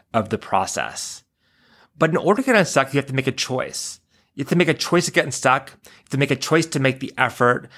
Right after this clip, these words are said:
and push yourself out of your comfort zone. Because right now, as much as it isn't fun, my guess is that being stuck is in your comfort zone. You're keeping yourself safe.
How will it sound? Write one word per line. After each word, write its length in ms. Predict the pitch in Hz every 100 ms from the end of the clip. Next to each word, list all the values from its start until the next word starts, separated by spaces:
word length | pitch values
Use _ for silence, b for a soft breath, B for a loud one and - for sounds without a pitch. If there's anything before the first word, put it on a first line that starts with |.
| B B
and 180 | 127
push 240 | - 135 -
yourself 320 | 160 160 147 -
out 160 | 123
of 60 | 123
your 80 | 120
comfort 420 | - 143 135 123
zone. 300 | 101 76 52 _ _ _ _ _ _ _ _ -
Because 380 | 151 165 160 135
right 280 | 160 190
now, 320 | 160 156 139 135
as 140 | 123
much 180 | 139 139
as 140 | 143
it 260 | 127 127 -
isn't 260 | 143 135 123
fun, 520 | - 160 131 98 98 - b b _
my 160 | 135
guess 360 | 131 135 147 -
is 240 | 190 180
that 360 | 143 135 127 -
being 240 | 131 135
stuck 560 | 123 - 135 135 - - _ b b -
is 180 | 139 147
in 80 |
your 100 | 160
comfort 360 | - 170 170 143
zone. 300 | 80 60 - _ _ _ _ _ _
You're 120 | 135
keeping 280 | 131 185 175
yourself 320 | 170 - 147
safe. 600 | - 147 123 - - -